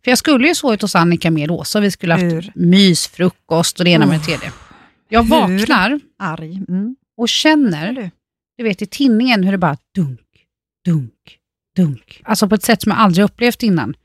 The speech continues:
Speaker 1: Jag
Speaker 2: Mm.
Speaker 1: tittar upp, har ingen aning om vart jag är. Och bara så här, nej.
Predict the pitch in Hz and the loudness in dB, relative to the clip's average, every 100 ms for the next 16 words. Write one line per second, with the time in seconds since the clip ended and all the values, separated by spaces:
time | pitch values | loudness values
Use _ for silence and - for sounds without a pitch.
0 | _ _ _ - 220 202 196 175 - 302 | _ _ _ -2 -2 0 -2 -2 0 0
1 | - 302 - _ - - _ _ 180 - | 2 -2 -4 _ -18 -18 _ _ -10 -4
2 | 185 170 - - 302 294 285 277 262 240 | -2 -2 -4 0 2 2 2 0 -2 -4
3 | 240 - - 240 349 - _ _ _ _ | -6 -4 -2 -2 -4 -10 _ _ _ _
4 | _ _ _ - - 240 214 220 208 185 | _ _ _ -20 -14 -6 0 0 2 2
5 | 170 - _ _ _ - 160 180 | 0 -6 _ _ _ -16 -14 -14